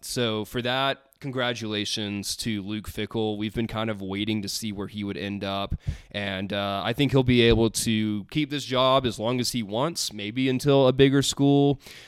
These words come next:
uh, comes calling one day, or maybe he just rides this job into the sunset and just dominates the Big Tw-, Big Ten West for the next couple decades. We'll see, but excited for both parties here.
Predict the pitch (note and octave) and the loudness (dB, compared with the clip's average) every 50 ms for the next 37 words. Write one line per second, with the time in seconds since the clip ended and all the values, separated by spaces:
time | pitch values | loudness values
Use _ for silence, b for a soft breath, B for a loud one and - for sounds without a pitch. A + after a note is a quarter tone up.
0 | B B B - A#2 A#2 A#2 - D3 C#3+ C#3+ - - C#3 C3+ C#3+ C#3+ C#3+ C#3 C3+ | B B B 0 0 0 2 2 2 2 2 2 6 8 8 10 10 8 6 6
1 | C#3+ C#3+ C#3+ C#3 C#3+ C#3 C#3+ C#3+ C#3+ C3 A2+ G#2+ G#2 A2 A2 A#2+ A#2 A#2 A#2+ A#2 | 6 6 6 6 4 6 6 6 6 6 4 4 2 2 4 4 4 4 4 2
2 | A#2+ A2 - G#2 G2+ G#2 A2 A2 G2 G2+ A2 G#2+ - - A2 A2 G#2+ G#2+ G#2+ G#2+ | 2 0 -2 0 0 2 2 0 0 -2 -2 -2 -2 0 0 2 2 4 4 4
3 | A2 G#2 G2+ G#2+ G#2+ G#2+ G2 G#2 - - - G#2+ A2 A2 G#2 - - - A2+ G#2+ | 2 2 0 -2 -2 -2 -2 -4 -4 -2 0 0 0 0 0 -2 -2 -2 0 0
4 | G#2 G#2+ G#2+ F#2 - - - A2 G#2+ G#2 G#2 G#2 G#2 G2 G#2+ G2+ F#2+ G#2 G#2 G#2 | 0 0 -2 -2 -6 -10 -6 -4 -4 -2 -2 -4 -4 -4 -6 -8 -8 -6 -2 0
5 | G2+ G#2+ A2 G#2+ G2+ G#2 G#2+ G2 - - G#2 - G#2+ G2+ G2 - - A2 - _ | 0 2 2 2 2 2 0 0 0 -2 -2 0 -2 -2 -2 -2 -2 -2 -2 _
6 | - C3+ B2+ A#2 A2+ - C#3+ C#3 B2+ A2 A2+ B2 C3 A#2+ - - B2 A2+ A2 A2 | 2 4 4 4 2 2 0 0 2 2 2 4 4 4 2 0 -4 0 0 2
7 | A2 G#2+ - - - B2+ A2 - F#2+ G2 G#2 G#2 G#2+ - - G#2 F#2+ F2+ F#2 - | 2 0 0 -2 -2 -2 -2 0 -2 -2 -2 -2 -2 -2 -4 -6 -6 -6 -6 -6
8 | - G#2+ B2 C3 - - C3+ B2+ B2+ B2 B2 A#2 A2+ G2+ G2+ - - B B B | -2 0 0 2 2 2 2 4 4 4 2 2 0 -2 -2 -4 -6 B B B
9 | B B B B B B B - A#2+ - D#3+ D3 D3+ D#3 D3 D#3 D3 B2+ B2+ B2 | B B B B B B B -2 4 8 8 8 10 8 6 2 0 2 2 2
10 | B2+ - - B2+ A#2+ A#2+ A#2+ A#2+ A#2 A2 - B2 A#2 A#2 A#2 A#2 A2+ A2+ G#2 | 2 2 2 2 2 2 2 2 0 0 2 2 4 4 6 6 4 2 2